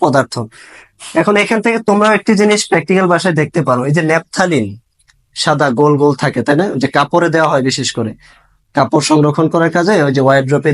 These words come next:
দিয়ে রাখা হয় যেন তেলাপোকা না কাটে। এটা more or less সবার বাড়িতেই আছে। তো এটা দিয়ে তোমরা প্র্যাকটিক্যাল দেখতে পারো যে একটা বাটিতে, অর্থাৎ স্টিলের বাটি, এই বাটিতে রেখে চুলার উপর দিয়ে রাখবে, তাপ দেওয়ার পরে দেখবে যে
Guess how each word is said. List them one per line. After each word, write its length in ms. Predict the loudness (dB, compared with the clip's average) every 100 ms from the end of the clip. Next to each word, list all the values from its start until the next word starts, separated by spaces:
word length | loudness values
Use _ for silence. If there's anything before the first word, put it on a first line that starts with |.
| 2
দিয়ে 120 | 2 2
রাখা 160 | 0 0
হয় 120 | 0 0
যেন 100 | 0 -2 _ -2
তেলাপোকা 400 | 0 0 0 0 0
না 60 | 0
কাটে। 200 | -4 -6 -16 -20 -16 -2
এটা 120 | 2 4 4
more 140 | 2 2
or 60 |
less 120 | 2 0
সবার 220 | 2 2 2
বাড়িতেই 300 | 0 2 0
আছে। 180 | 0 -4 -8 _ _ _ _ _ -2
তো 20 | 0
এটা 100 | 2 0
দিয়ে 120 | 0
তোমরা 140 | 2 0
প্র্যাকটিক্যাল 380 | 0 -2 0 0 0
দেখতে 180 | -2 0
পারো 140 | 0 -2 -8 _
যে 60 | -4 -2
একটা 200 | 0 -2 -2 _ _ _ -4
বাটিতে, 520 | -2 0 -2 0 -2 -4 _ _ _ _ _ -20 -20 _ -6 -4
অর্থাৎ 220 | -2 -2 -2
স্টিলের 320 | -2 -2 0 0
বাটি, 220 | 0 0 0
এই 60 | 2
বাটিতে 300 | 0 0 0 0
রেখে 220 | 0 0 0 2
চুলার 220 | 0 2 0
উপর 140 | -2 0
দিয়ে 120 | 0 2
রাখবে, 240 | 0 0 -2 0
তাপ 140 | -2 0 0
দেওয়ার 180 | 0 0
পরে 160 | 0 0
দেখবে 200 | 0 0
যে 60 | 0